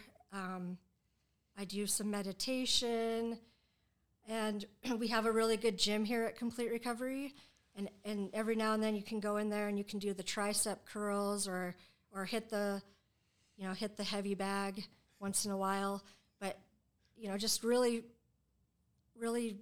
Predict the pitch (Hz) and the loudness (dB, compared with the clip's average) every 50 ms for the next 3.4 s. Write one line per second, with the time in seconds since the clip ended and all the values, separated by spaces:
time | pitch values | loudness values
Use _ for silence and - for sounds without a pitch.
0 | - _ - - 220 214 208 208 208 208 208 214 196 - 214 202 202 202 190 180 | -14 _ -6 0 2 2 2 2 0 0 0 -2 -2 0 0 2 2 2 0 -2
1 | 185 - - _ _ _ _ _ _ _ _ _ _ 208 208 220 214 220 214 208 | -6 -12 -20 _ _ _ _ _ _ _ _ _ _ -14 -6 -2 0 0 0 0
2 | 208 214 - 196 202 202 208 208 190 - 202 196 190 190 - - 208 190 185 - | 0 -2 -2 -2 -2 -2 -2 0 0 0 0 0 0 -2 -2 -2 -2 -4 -4 -4
3 | 202 196 196 190 196 202 202 208 | -4 -4 -2 -2 -2 -2 -2 -4